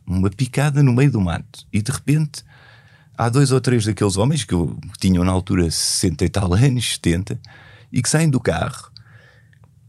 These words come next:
e começam a olhar à volta e de repente, eh, eh, estão ali um, umas pedras, que devia ser um, uma ruína, um, eu vou, vou usar um termo feio, mas eram calhaus. E para mim, ver um homem de setenta anos a chorar,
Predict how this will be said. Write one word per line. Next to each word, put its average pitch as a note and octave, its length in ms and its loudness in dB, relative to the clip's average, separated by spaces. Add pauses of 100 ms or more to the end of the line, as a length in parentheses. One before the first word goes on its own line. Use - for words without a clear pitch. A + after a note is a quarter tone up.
(240)
e - 60 -6
começam D3 400 0
a B2+ 40 2
olhar C#3 260 4
à C3 60 2
volta D3+ 440 -2
e - 160 -2
de - 80 -4
repente, - 560 -2
eh, - 40 0 (160)
eh, - 0 -
estão C3 300 2
ali B2 140 4
um, A#2+ 360 2
umas G#2 200 0
pedras, C#3 480 0
que - 100 -8 (220)
devia G2 260 0
ser A2 160 0
um, G#2+ 60 0 (260)
uma E2 200 2
ruína, C3+ 420 2
um, G#2 340 0 (440)
eu A#2 100 2
vou, A#2 240 -2
vou A2 160 0
usar A2 140 0
um A#2 80 2
termo A2 200 0
feio, A#2+ 220 0
mas A#2 260 2
eram F#2+ 220 2
calhaus. F#2+ 640 -2 (840)
E B2 280 0 (1400)
para C#3+ 160 4
mim, B2+ 220 6
ver A#2+ 220 2
um B2 120 4
homem D3 280 4
de C#3+ 120 -8
setenta C#3 400 0
anos G#2+ 240 2
a A#2+ 60 2
chorar, A2+ 440 0